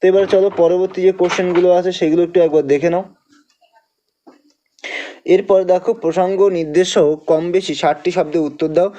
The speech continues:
তিন পয়েন্ট একে বলা হচ্ছে, "যে কোনো একটি প্রশ্নের উত্তর দাও।" তিন নম্বরের প্রশ্ন। "কিন্তু নতুন মেশোকে দেখে জ্ঞানচক্ষু খুলে গেল তপনের।"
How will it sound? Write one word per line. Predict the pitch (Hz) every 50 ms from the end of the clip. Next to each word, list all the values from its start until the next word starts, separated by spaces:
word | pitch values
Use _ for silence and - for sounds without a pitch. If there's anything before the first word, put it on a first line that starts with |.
| - - - _ _
তিন | - 190 190 190 185
পয়েন্ট | 190 196 196 185 175
একে | 160 - - 196 180
বলা | 175 175 175 180
হচ্ছে, | 180 185 180 - 165
"যে | 139 135 156
কোনো | 151 - 175 180
একটি | 180 160 156 - - 190
প্রশ্নের | 160 170 165 - 190 170
উত্তর | 156 147 - 160
দাও।" | 151 151 175 196 202 202 - -
তিন | 170 160 156 156
নম্বরের | 156 156 156 151 151 147
প্রশ্ন। | 147 139 131 - - 120 104 - - - - - - -
"কিন্তু | - 196 190 190 196
নতুন | 180 170 165 165 190 196 190
মেশোকে | 175 165 160 160 - 190 175 190 185
দেখে | 170 170 165 165 165 147
জ্ঞানচক্ষু | 135 131 156 151 156 170 - 190 180 - 185
খুলে | 180 180 - 156 165 165
গেল | 156 160 156 160
তপনের।" | 160 - 147 143 143 151 165 165 180